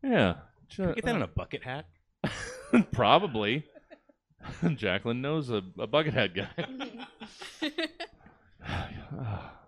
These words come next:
Speaker 1: Sedatives, that's what I need. I've tried everything else to sleep. Hi, I have a problem. <laughs> Uh, <laughs> hey, Brett.
Speaker 2: Hey, Jesse.
Speaker 1: Um, boo.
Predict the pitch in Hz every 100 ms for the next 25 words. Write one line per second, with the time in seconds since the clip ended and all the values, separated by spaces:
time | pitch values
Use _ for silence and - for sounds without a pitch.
0 | - _ _ - - 110 78 78 131 139
1 | 90 76 76 87 _ _ _ _ - 98
2 | 131 101 90 90 98 123 95 - 85 -
3 | - - 143 123 87 76 - 127 135 101
4 | 82 - 92 92 - - _ _ - -
5 | - - - 277 - - - - - 277
6 | - - - 147 185 127 120 - - -
7 | - - - - - 214 - - - -
8 | 415 175 92 - - - - - _ -
9 | - - 92 - - - 131 151 165 170
10 | 165 170 165 - 170 202 240 233 190 139
11 | 92